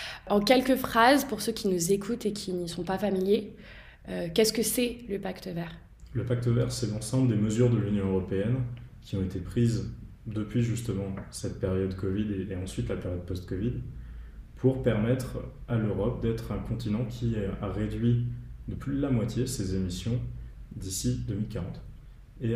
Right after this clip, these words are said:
Speaker 2: en ayant ça en tête, c'est quelque chose qui est, qui est vraiment, euh, avec un impact sur tous les secteurs.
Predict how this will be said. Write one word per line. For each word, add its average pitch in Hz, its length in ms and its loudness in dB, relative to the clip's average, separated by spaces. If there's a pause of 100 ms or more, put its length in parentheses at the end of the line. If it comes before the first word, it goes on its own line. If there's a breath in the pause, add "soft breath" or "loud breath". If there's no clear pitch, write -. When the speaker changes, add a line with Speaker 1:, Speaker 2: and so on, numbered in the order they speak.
(120)
Speaker 2:
en 104 120 0
ayant 120 160 6
ça 110 160 2
en 90 100 -2
tête, 160 260 0
c'est 123 560 0
quelque - 220 -4
chose 127 300 -2
qui 113 260 2
est, - 1200 -8
qui 110 440 0
est - 20 6
vraiment, 113 560 2
euh, - 1120 -8
avec 110 240 0
un 101 120 2
impact 110 260 0
sur 117 160 -4
tous - 140 -8
les 104 60 -2
secteurs. - 360 -8